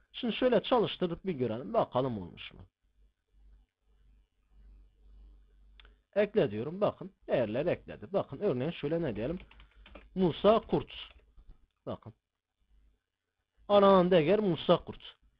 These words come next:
Mesela Ali Fansa'ya bakalım. Şöyle. Ali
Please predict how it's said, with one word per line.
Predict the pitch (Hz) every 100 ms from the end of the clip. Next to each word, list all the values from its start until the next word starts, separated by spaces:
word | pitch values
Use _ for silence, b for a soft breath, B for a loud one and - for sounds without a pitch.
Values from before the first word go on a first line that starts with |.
| _
Mesela | 262 165 - 180
Ali | 196 220
Fansa'ya | 202 208 170 - 117 98
bakalım. | - - 127 175 _
Şöyle. | - 113 113 156 - - - -
Ali | 170 143 170 220